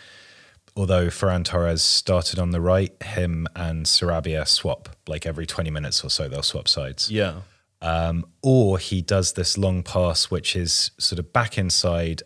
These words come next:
Speaker 1: and then up the centre of the pitch through the left half space as a sort of dink over the top for a player to run into.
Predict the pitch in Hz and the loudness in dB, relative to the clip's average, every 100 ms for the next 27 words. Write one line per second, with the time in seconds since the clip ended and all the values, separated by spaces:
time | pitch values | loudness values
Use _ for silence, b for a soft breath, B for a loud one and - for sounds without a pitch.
0 | - 90 87 85 - 95 - - - - | -6 -2 -2 -4 -4 -6 -6 -10 -4 0
1 | 101 95 - 82 - - 95 - - - | 0 -2 -4 -6 -8 -6 -4 -2 -4 -4
2 | - 90 85 82 - - 90 80 - 80 | -2 -2 -2 -2 -4 -4 -2 -2 -4 -4
3 | 71 - - - B B B _ - 90 | -6 -2 -2 -2 B B B _ -8 -4
4 | 85 - 90 80 71 101 92 85 82 76 | 0 0 0 -4 -4 -2 -2 -2 -4 -4
5 | 82 - - 85 - - 82 76 - 78 | -8 -8 -4 -4 -4 -8 -8 -8 -6 -6
6 | 73 - 82 80 80 78 - 64 | -4 -4 -4 -4 -4 -6 -6 -8